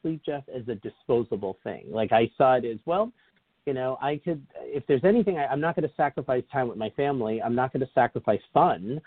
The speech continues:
I'm not gonna sacrifice productivity. So the sleep, I can, that's an easy thing. I can, you can gain so many extra hours if you just let go of sleep. And that was a very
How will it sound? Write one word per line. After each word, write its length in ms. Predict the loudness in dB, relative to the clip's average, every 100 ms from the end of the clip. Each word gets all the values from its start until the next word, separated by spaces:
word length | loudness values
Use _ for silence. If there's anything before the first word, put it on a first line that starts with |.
| -16 -6
I'm 140 | -2 0
not 180 | -2
gonna 160 | -2 -4 0
sacrifice 600 | 0 0 -2 0 0 -4 _ _ _
productivity. 880 | 0 0 0 _ -2 -2 -4 -4 -6 _
So 300 | 2 4 4
the 100 | 0 0
sleep, 240 | -2 0 0
I 100 | 0
can, 220 | 0 -2 2
that's 180 | 2 2
an 100 | -2
easy 300 | -2 -10 -12
thing. 240 | -10 -8 -6
I 80 |
can, 260 | -4 -2 -4 -4
you 100 | -2
can 200 | -2 0
gain 440 | 0 0 -6 -8 -6
so 80 | -4
many 200 | -2 -4
extra 260 | -6 -6
hours 400 | -2 -2 -4 -8 -10
if 120 | -8
you 80 | -6
just 200 | -6 -6
let 240 | -6 -4
go 160 | -4 -4
of 80 | -4 0
sleep. 240 | 2 2 -4 _ _ _ _ 0
And 280 | 0 2 2
that 180 | 2
was 120 | 2 0
a 60 | -2
very 440 | -2 -2 0 -2